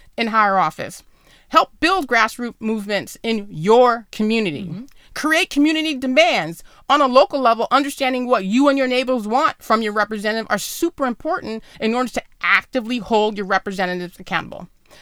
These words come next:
Speaker 1: But you gotta be consistent. You know, this, it's not like, you know, everybody show up on election day and then, and then go sleep. It gotta be consistent. It's like every day. You need to make sure your voice is heard on the reg. Remember, politicians are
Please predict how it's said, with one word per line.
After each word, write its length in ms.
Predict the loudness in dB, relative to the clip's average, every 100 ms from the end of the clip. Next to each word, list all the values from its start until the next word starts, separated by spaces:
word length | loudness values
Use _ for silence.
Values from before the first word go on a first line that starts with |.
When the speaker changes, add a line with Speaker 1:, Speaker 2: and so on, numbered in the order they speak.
| 0
Speaker 1:
But 160 | 0
you 60 | 2
gotta 260 | 4 4 2
be 120 | -2
consistent. 680 | 0 -2 -2 -4 -4 -6 -8 -18 -20 _ -20 -8
You 80 | 0
know, 100 | 2
this, 280 | 2 -2 -8 -4
it's 180 | -4 2
not 260 | 2 4
like, 280 | 4 2 2 -10 -4
you 100 | 2
know, 80 |
everybody 420 | 2 2 4 4 2
show 240 | 0 2
up 140 | 4
on 100 | 4
election 440 | 4 2 0 -2 0
day 340 | 2 2 0 -10 -10 -4
and 160 | 0
then, 240 | 2 0 -4 -4
and 160 | -2 2
then 140 | 0
go 140 | 2 -2
sleep. 420 | -2 -4 -6 -6 -6 -4 -6 -8 -6
It 200 | -6 2
gotta 280 | 4 4
be 120 | 2 -4
consistent. 640 | -6 -6 -10 -10 -10 -10 -14 -16 -4
It's 180 | -4 2
like 240 | 2 2 -4 4
every 440 | 6 6 2 -4
day. 160 | 0 0
You 100 | 0
need 100 | -2
to 80 | 0
make 400 | -2 0 -2 -4 _
sure 380 | -14 -4 0 0
your 180 | 0 -2
voice 380 | -2 -4 -4 -14
is 120 | -10
heard 420 | -2 0 -2 -8 -18 _ _ _ 2
on 220 | 4 4
the 60 | 2
reg. 400 | 0 0 -2 -6 _ _ -4
Remember, 340 | 2 4 2
politicians 720 | 0 2 2 0 -4 -2 0
are 200 | 2 0